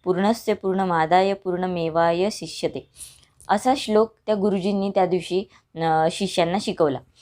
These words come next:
आणि, अ, त्या शिष्याला, ज्या शिष्याने प्रश्न विचारला होता त्याला सांगितलं की हा उद्या पाठ करून यायचा. नंतर काही दिवसांनी, अ, गुरुजींनी शिष्यांना विचारलं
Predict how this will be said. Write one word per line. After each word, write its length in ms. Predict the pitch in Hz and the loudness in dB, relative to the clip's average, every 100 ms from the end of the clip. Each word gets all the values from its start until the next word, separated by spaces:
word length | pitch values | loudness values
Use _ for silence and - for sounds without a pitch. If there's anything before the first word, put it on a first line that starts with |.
| - | -8
आणि, 320 | 180 214 233 233 _ | -2 2 2 0 _
अ, 220 | 170 170 170 202 | -4 -2 0 4
त्या 160 | 214 214 | 4 2
शिष्याला, 500 | 196 180 190 190 196 | -6 -4 0 0 2
ज्या 340 | 175 190 196 208 | 6 6 6 0
शिष्याने 360 | 175 190 180 | -8 -6 -8
प्रश्न 280 | - 175 190 | -8 -8 -6
विचारला 400 | 180 170 165 170 | -4 -2 -2 0
होता 160 | 165 180 | 0 0
त्याला 260 | 180 165 | 2 2
सांगितलं 360 | 170 156 156 202 - - - | -2 -8 -2 -4 -4 -14 -4
की 80 | 226 | -2
हा 300 | 196 180 208 | 0 2 4
उद्या 320 | 190 180 208 - - _ | 4 4 2 2 -12 _
पाठ 240 | 214 220 - | 0 0 -2
करून 280 | 190 175 | -4 -2
यायचा. 260 | 147 135 135 - 214 | -4 -6 -12 -10 0
नंतर 320 | 247 262 254 | 2 2 2
काही 240 | 220 240 | 2 2
दिवसांनी, 520 | 233 220 214 196 202 226 - - | 2 2 2 2 0 -4 -10 -8
अ, 60 | 175 | 0
गुरुजींनी 840 | 175 175 185 214 208 220 196 208 | 0 2 2 0 2 0 0 -2
शिष्यांना 480 | 220 185 - 185 196 | -2 -2 -2 0 0
विचारलं 400 | 185 175 165 | 0 2 2